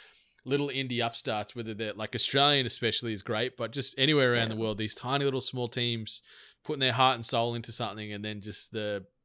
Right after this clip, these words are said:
Speaker 1: the community takes hold of it. I think it's great. But, uh, yeah, are we gonna get some D L C? Are we gonna get, um, you know, a spin-off with chickens or a fox, or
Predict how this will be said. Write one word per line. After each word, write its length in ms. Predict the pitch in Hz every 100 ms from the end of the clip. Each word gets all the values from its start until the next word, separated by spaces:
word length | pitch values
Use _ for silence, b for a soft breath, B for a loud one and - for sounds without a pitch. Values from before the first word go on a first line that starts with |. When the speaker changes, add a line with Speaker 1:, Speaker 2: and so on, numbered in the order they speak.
| 127
Speaker 1:
the 100 | 117
community 480 | 127 127 120 110 117
takes 280 | 113 107
hold 200 | 110 117 135
of 80 |
it. 120 | 185 -
I 80 | 123
think 140 | 139
it's 100 | 117 -
great. 420 | 120 113 120 110 _ -
But, 160 | 117
uh, 280 | 117 120 123 - B B B B B
yeah, 220 | 110 170 143
are 60 |
we 120 | 131 120
gonna 200 | 123 123
get 200 | 135 -
some 160 | 127
D 160 | 120 127
L 100 | 131
C? 420 | - 123 110 87 -
Are 60 |
we 100 | 101 107
gonna 240 | 117 117
get, 220 | 127 120
um, 480 | 117 117 113 113 101 - B B B B -
you 140 | 120
know, 160 | 110 113
a 80 | 110
spin-off 440 | - 123 127 117
with 160 | 123 117
chickens 540 | - - 117 98 92
or 140 | 101 104
a 40 |
fox, 500 | - 131 113 - -
or 240 | 110 95